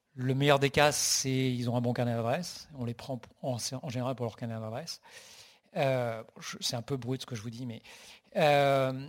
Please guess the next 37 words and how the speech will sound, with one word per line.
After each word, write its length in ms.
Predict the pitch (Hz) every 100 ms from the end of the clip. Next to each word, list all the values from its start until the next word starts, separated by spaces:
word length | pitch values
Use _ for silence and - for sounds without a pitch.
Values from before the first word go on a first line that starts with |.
| - -
j'ai 140 | 135
eu 60 | 156
un 160 | 175 196
très 200 | - 175
bon 160 | 160
cas 320 | 139 165 180
de 100 | 180
quelqu'un 300 | 139 139 160
qui 80 | 160
était 120 | 135
super 380 | 127 - 185 151
bon 140 | 165 160
et 20 |
qui 100 | 147
bossait, 380 | 135 123 175 196
ce 100 | -
qui 100 | 123
m'a 140 | 117
sidéré. 440 | - 135 131 196 202
Et 60 | 139
du 140 | 131
coup, 180 | - 220
je 80 | 156
lui 60 |
ai 40 | 143
proposé 300 | 151 165 185
d'aller 180 | 151 156
au 120 | 135
vrai 160 | 127
board. 260 | 151 135 135 - - - _
Donc 160 | 139 135
c'était 400 | 165 - 180 185
finalement 640 | - 147 147 151 165 185
mon, 240 | 170 143 139
ma 140 | 139
période 180 | 143 135
d'essai 500 | 139 - 156 180